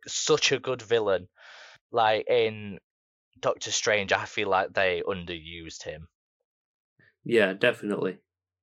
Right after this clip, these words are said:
Speaker 1: And then you've got Antonio Banderas in there as well.
Speaker 2: Okay, I feel like he hasn't done that much recently.
Speaker 1: No, I've
Speaker 2: Apart
Speaker 1: not
Speaker 2: from the
Speaker 1: seen
Speaker 2: new
Speaker 1: him for a
Speaker 2: Puss in
Speaker 1: long
Speaker 2: Boots,
Speaker 1: time.
Speaker 2: which is apparently really good.
Speaker 1: <laughs> Yeah, apparently the villain in that is, like, the best villain in all of cinema history.
Speaker 2: Okay.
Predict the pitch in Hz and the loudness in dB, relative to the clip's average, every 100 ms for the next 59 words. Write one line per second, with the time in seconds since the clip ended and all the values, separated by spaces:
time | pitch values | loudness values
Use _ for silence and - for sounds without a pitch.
0 | _ - 90 87 90 87 85 85 85 - | _ -12 -8 -4 -2 0 -4 -8 -14 -14
1 | 85 - 90 87 80 - 95 - 98 98 | -16 -6 -2 0 0 -4 -8 -4 -4 -4
2 | 92 95 92 90 110 120 - 85 85 85 | -4 -4 -2 0 0 0 -6 -10 -10 -10
3 | 87 92 107 - _ _ _ 214 - 101 | -12 -10 -12 -14 _ _ _ -6 -2 -2
4 | - 277 262 - 107 98 131 147 175 107 | -2 -2 0 2 2 2 2 2 4 0
5 | 101 110 - 98 - 90 - 294 453 95 | 0 -4 -4 -4 -4 -8 -4 0 2 2
6 | - _ - - 254 185 170 165 151 156 | -2 _ 0 4 4 4 4 4 4 4
7 | 156 131 151 98 160 110 - 107 107 110 | 4 4 4 4 4 2 0 -2 0 2
8 | 107 98 98 95 95 92 87 - - 185 | 2 2 2 2 2 0 0 -4 -6 0
9 | - 143 120 147 143 139 135 117 113 110 | 4 6 6 4 4 4 0 0 0 0
10 | 104 95 95 90 101 - 110 95 92 101 | -2 -2 0 0 -2 -6 0 2 0 -2
11 | 98 95 - 101 98 98 92 90 98 92 | 0 0 -2 -6 -2 -2 -4 -4 -6 -6
12 | 92 - 98 98 92 90 - _ - - | -6 0 2 0 -2 -6 -8 _ -8 -6
13 | 92 92 90 110 - - 85 _ - - | -4 -6 -4 -4 -6 -10 -12 _ -20 -2
14 | 120 143 117 95 | 0 2 2 0